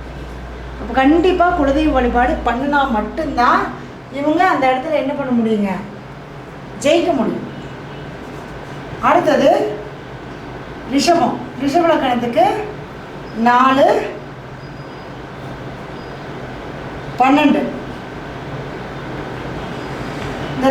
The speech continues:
ரிஷப லக்னக்காரங்க தான் பாத்தீங்கன்னா, அது இந்த சஷ்டி தீதியில பிறந்துட்டாங்கன்னா மண்ணு மனை பூமியினால பாதிக்கப்படுவாங்க. வீடு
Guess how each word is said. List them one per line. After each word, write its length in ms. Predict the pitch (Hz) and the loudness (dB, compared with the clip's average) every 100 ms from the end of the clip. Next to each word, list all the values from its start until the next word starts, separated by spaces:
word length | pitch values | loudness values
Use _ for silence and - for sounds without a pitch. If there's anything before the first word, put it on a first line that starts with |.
| 277 | 6
ரிஷப 200 | 277 359 | 6 8
லக்னக்காரங்க 560 | 359 311 285 269 262 262 | 8 8 6 4 4 4
தான் 160 | 302 269 | 4 4
பாத்தீங்கன்னா, 380 | 269 247 277 262 | 4 4 6 6
அது 140 | 254 269 | 4 4
இந்த 120 | 240 240 | 2 2
சஷ்டி 220 | 240 330 294 | 0 0 -2
தீதியில 260 | 269 247 220 | 2 2 2
பிறந்துட்டாங்கன்னா 600 | 226 233 240 220 233 254 - 254 - - - - - - - 233 | 2 2 2 2 4 4 2 0 -8 -10 -12 -12 -12 -12 -2 4
மண்ணு 300 | 277 294 349 339 | 4 6 6 6
மனை 200 | 269 269 294 240 | 4 4 2 2
பூமியினால 520 | 277 277 240 240 240 214 | 2 2 2 2 4 2
பாதிக்கப்படுவாங்க. 600 | 190 202 185 175 175 165 - - - - - - - - - - - - - 127 - - - - - - - - 233 | 0 -2 -4 -4 -4 -8 -10 -12 -12 -12 -12 -12 -12 -12 -12 -12 -10 -10 -10 -10 -10 -10 -10 -10 -10 -10 -10 -4 2
வீடு 200 | 320 349 | 4 6